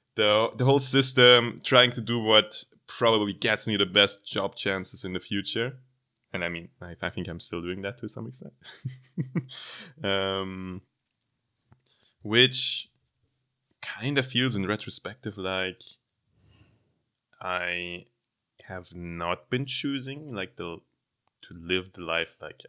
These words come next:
I want to live it, or, like, that, that it's not, not has been me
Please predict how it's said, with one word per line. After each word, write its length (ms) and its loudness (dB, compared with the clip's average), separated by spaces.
I 140 -12
want 200 -10
to 60 -16
live 180 -6
it, 100 -14
or, 100 -2
like, 260 -2
that, 220 -6
that 200 -2
it's 200 -12
not, 180 0
not 200 2
has 180 2
been 240 -4
me 300 0